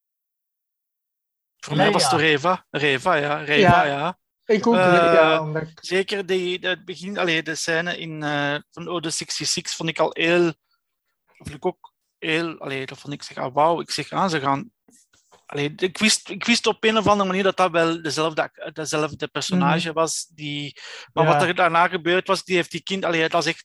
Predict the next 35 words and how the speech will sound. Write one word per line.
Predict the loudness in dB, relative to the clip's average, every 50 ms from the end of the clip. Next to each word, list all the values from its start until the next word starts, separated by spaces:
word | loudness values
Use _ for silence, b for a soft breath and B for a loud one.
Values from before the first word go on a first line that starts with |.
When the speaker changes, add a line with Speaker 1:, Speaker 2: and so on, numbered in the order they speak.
| -8
Speaker 1:
ja, | -2 0 2 2
ik | 0 _ -8 _ _ _
vond | -14 -12 -12 -12 -12
het | -14 -12
een | -8 -4
aange-, | -2 -2 0 -2 -2 -6
een | -6 -6
hele | -4 -4 -4 -4 -2 0 0 2 2 2 2 2 0 _ _ _ _ _ _ _ _ _ _ _
verrassende | _ -8 -4 -2 -2 -2 -2 -4 -8 -8 -6 -6 -4 -4
en, | -4 -4 -6 -8 -8 -10 -10 -8
eh, | -6
aangename | -4 -2 -2 -2 -2 -2 -4 -2 -2 -2 -4 -6
personage | -6 -8 -8 -8 -8 -8 -6 -2 -2 -2 -2 -2 -4 -8
om | -10 -12 -10
te | -10 -8
leren, | -6 -4 -2 -2 -2 -2 -4 -6 -6 -6 -8 -6 -6 -6
eh, | -8 -8 _
te | -10 -6 -4
leren | -2 -2 -2 -2 -4
kennen. | -6 -6 -6 -4 -4 -8 -10 _ _ _ _ _ _ _ _ _ _ _ _ _
Speaker 2:
Mhm. | -18 -14 -10 -6 -6 -6 -4 -6 -8 -10 _ _ _ _ _ _ _ _ _ _ -14
Speaker 1:
Dat | -10 -10
was | -8 -8
voor | -8 -8 -6
mij | -4 -4 -2
wel | -2 -4
een | -4 -4
verrassing. | -6 -8 -8 -8 -10 -10 -12 -12 -14 -18 -20 _ _ _ _
Speaker 2:
Ja. | -10 -8 -8 -8 -10 _ _ _ _ _ _ _ _
Speaker 1:
En | -8 -4 -2 0
zeker | 0 0 2 2 2
Speaker 2:
Ja, | 4
Speaker 1:
van, | 4 6 6
Speaker 2:
ja. | 6 4
Speaker 1:
ja, | 4 4 2 2 0